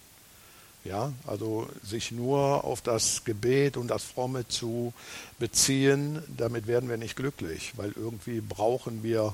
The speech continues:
Austausch, Gemeinschaft und die Tat. Weil Gebet alleine löst die Dinge nicht.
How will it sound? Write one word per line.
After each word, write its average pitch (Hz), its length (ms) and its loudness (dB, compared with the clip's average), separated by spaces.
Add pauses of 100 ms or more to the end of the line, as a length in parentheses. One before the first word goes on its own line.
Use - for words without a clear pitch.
(140)
Austausch, 139 720 2 (340)
Gemeinschaft 120 800 6 (580)
und 117 180 -10
die 123 100 -4
Tat. - 460 -4 (1200)
Weil 98 320 -2 (100)
Gebet 120 340 -2
alleine 107 360 -2
löst 90 320 -6
die 87 80 -6
Dinge 78 240 -10
nicht. 80 300 -8